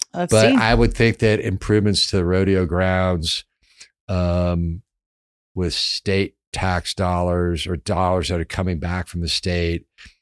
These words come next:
Speaker 2: fifteen million, it's not, like, a little
Speaker 1: Yeah,
Speaker 2: amount. That's a
Speaker 1: fifteen hundred.
Speaker 2: lot of money.
Speaker 1: That's a lot of money. And we are the world's oldest
Speaker 2: I don't
Speaker 1: rodeo,
Speaker 2: know
Speaker 1: right?
Speaker 2: anything. I'm not a politician. I
Speaker 1: Nope.
Speaker 2: stay out of it. But
Speaker 1: I think
Speaker 2: I
Speaker 1: it's something
Speaker 2: thought
Speaker 1: we
Speaker 2: that would
Speaker 1: need
Speaker 2: be
Speaker 1: to
Speaker 2: a
Speaker 1: look
Speaker 2: good
Speaker 1: into,
Speaker 2: thing, and
Speaker 1: though.
Speaker 2: somebody's complaining about it.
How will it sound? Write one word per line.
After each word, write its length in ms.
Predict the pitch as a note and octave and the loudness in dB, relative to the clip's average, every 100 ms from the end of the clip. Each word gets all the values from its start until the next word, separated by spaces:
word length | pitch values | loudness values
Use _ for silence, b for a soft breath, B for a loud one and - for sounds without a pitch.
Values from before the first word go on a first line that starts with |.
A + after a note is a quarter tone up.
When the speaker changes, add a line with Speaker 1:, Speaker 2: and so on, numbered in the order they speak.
| _ _ _ | _ _ _
Speaker 2:
fifteen 640 | - A2+ - - B2 F#2+ | -4 -2 0 0 2 2
million, 340 | E2+ F2 G2 F#2+ | 2 2 2 2
it's 160 | F2+ | 0
not, 200 | D3 D#3 | 0 0
like, 380 | G#2 G2 F#2+ - - | 0 -2 -4 -12 -10
a 60 | F#2 | -6
little 360 | F2 F#2 F#2+ F#2 | -2 0 0 0
Speaker 1:
Yeah, 60 | |
Speaker 2:
amount. 340 | E2 E2+ F2+ A2 | 0 0 0 0
That's 120 | D#3+ E2+ | 0 -2
a 40 | |
Speaker 1:
fifteen 100 | F#2 | 0
hundred. 160 | E2+ E2+ | 0 0
Speaker 2:
lot 220 | G2 F#2 | -2 -2
of 100 | D#2 | -2
money. 220 | E2+ F#2 F#2+ | -2 -2 0
Speaker 1:
That's 100 | E3+ | 0
a 40 | |
lot 240 | E3+ E3 | 0 -2
of 60 | E3 | -4
money. 280 | D#3+ F#2+ G3 _ _ _ _ _ B B _ | -8 -10 -16 _ _ _ _ _ B B _
And 80 | G#3+ | 2
we 120 | A3+ | 4
are 100 | B3+ | 6
the 80 | A#3 | 4
world's 380 | G3 G3+ A#3+ G#3 - - | 2 4 2 0 -6 0
oldest 420 | G3+ A#3 A#3+ - | 2 2 0 2
Speaker 2:
I 120 | A2+ | 6
don't 180 | B2+ D3 | 8 8
Speaker 1:
rodeo, 140 | D3 | 8
Speaker 2:
know 140 | D3+ D#3 | 8 8
Speaker 1:
right? 80 | C#3 | 6
Speaker 2:
anything. 400 | D3 C#3+ C#3+ C3+ | 6 6 6 4
I'm 100 | B2 | 4
not 160 | B2+ | 4
a 40 | C3+ | 4
politician. 680 | C#3 C#3 B2+ - C3 - A#2+ | 4 4 4 4 2 4 4
I 40 | |
Speaker 1:
Nope. 60 | - | 2
Speaker 2:
stay 220 | - A#2 | 4 2
out 260 | A2+ A#2 A#2+ | 2 2 2
of 100 | A2+ | 0
it. 280 | A#2+ A#2 - | 0 -2 -2
But 100 | G2+ | 0
Speaker 1:
I 40 | |
think 120 | - | 4
Speaker 2:
I 20 | |
Speaker 1:
it's 100 | B3+ | 4
something 260 | - A3 F#3 | 6 6 6
Speaker 2:
thought 40 | |
Speaker 1:
we 20 | F3+ | 6
Speaker 2:
that 40 | |
would 60 | F3+ | 4
Speaker 1:
need 80 | E3 | 4
Speaker 2:
be 60 | |
Speaker 1:
to 40 | D#3 | 6
Speaker 2:
a 20 | |
Speaker 1:
look 100 | E3 | 6
Speaker 2:
good 100 | - | 6
Speaker 1:
into, 160 | D#3 | 6
Speaker 2:
thing, 100 | A2+ A2+ | 6 6
and 60 | |
Speaker 1:
though. 80 | - | 4
Speaker 2:
somebody's 320 | - G2 G2+ | 4 4 2
complaining 500 | - F#2+ - F#2 E2+ D2+ | 0 -4 -2 -2 -2 -4
about 320 | C#2+ C#2 | -4 -4
it. 100 | C2 | -4